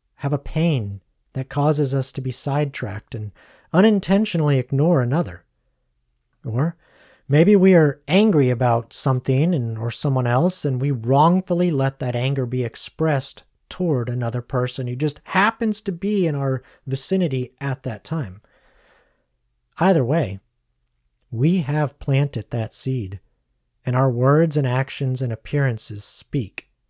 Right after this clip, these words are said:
Their perception is set, and that person's life could very well be greatly altered because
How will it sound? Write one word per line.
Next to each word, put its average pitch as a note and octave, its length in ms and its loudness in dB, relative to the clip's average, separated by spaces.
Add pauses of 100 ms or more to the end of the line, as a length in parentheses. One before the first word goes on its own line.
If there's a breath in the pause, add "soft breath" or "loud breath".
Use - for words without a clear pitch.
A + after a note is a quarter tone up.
(480)
Their C3 140 2
perception - 680 -4
is A2+ 120 -6
set, B2+ 360 -4 (640)
and C3+ 240 0
that C3+ 160 -2
person's D3 460 -2
life B2+ 420 -2 (140)
could G#2+ 400 -4
very C#3 560 0 (140)
well A#2+ 320 0
be A2 180 -8
greatly A2+ 580 -6
altered G#2 600 -10 (400)
because A#2 800 -2